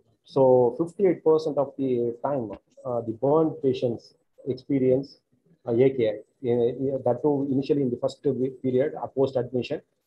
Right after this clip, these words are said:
fifty-eight percent burn patients experience acute, uh, kidney injury. Okay, so why it is happening?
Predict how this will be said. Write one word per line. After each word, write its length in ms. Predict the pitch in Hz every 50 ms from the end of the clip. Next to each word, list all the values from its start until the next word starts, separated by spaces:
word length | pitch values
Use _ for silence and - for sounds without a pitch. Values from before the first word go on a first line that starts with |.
| _ _ -
fifty-eight 440 | 156 156 156 - 185 175 151 127 -
percent 340 | 147 135 135 - 143 117 -
burn 160 | 127 135 135
patients 500 | 127 131 120 120 - 127 131 139 131 -
experience 640 | 131 123 - - - 127 120 127 131 131 - - 123
acute, 460 | 113 113 - - 135 139 143 131 - -
uh, 240 | 117 107 110 104 95 _ _ _ _ _ _ -
kidney 420 | 139 135 131 139 147 151 165 - - -
injury. 380 | 120 117 113 113 117 98 101 - _ _ _ _ _ _ _ _ _ _ _ -
Okay, 240 | 110 - - 147 143 - - - - _ _ _ _ _
so 200 | - - 147 139
why 180 | 131 120 143 160
it 80 | 165 170
is 160 | 165 170 -
happening? 400 | 160 151 - 156 156 160 160 170